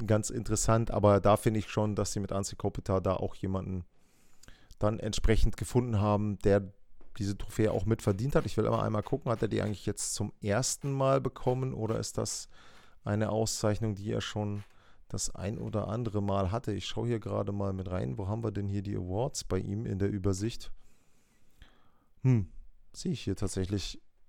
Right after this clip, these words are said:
im Moment nicht. Ja, m-, müsste ich im Nachgang nachreichen. Auf jeden Fall ist es so, dass er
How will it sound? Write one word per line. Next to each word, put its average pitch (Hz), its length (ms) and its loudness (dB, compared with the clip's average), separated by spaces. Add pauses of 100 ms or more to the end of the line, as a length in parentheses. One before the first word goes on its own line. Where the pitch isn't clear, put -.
(300)
im 113 100 -2
Moment 104 640 0 (1000)
nicht. - 560 6 (180)
Ja, 95 220 4 (340)
m-, 131 380 -4
müsste 143 240 2
ich 110 60 -6
im 120 100 -2
Nachgang 101 580 0
nachreichen. 104 720 0 (600)
Auf 113 160 6
jeden 117 200 10
Fall 107 320 6
ist 104 240 -4
es 98 120 0
so, 101 180 2
dass 98 260 4
er 92 320 4